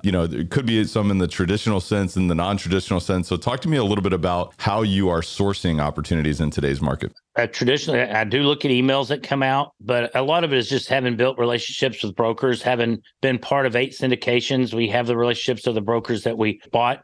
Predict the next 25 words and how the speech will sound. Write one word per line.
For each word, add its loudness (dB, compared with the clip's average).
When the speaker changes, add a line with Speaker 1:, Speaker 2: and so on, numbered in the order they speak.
Speaker 2:
stuff 0
through, 4
and, 0
and 0
we're 2
looking 0
at, -2
uh, 0
some 0
of 2
our 2
deals 2
that 2
are 0
coming -2
full 0
cycle. -2
Let, -2
you -2
know, 0
they're 2
starting 0
to 2
list 0
those. 0